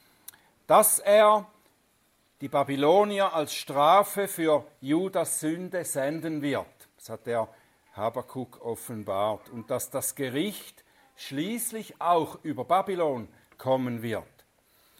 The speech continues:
Und Habakuk sagt: „Herr, ich habe deine Botschaft vernommen.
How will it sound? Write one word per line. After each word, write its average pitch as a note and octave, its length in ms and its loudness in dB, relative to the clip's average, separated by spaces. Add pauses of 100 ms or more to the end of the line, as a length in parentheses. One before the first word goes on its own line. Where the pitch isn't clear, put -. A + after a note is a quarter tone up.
(180)
Und B2 220 -16
Habakuk F3+ 540 0
sagt: D3 540 2 (880)
„Herr, G#3 440 6
ich C#3+ 200 -12
habe G#3 260 4
deine G3 320 2
Botschaft F#3+ 680 2
vernommen. F3+ 800 2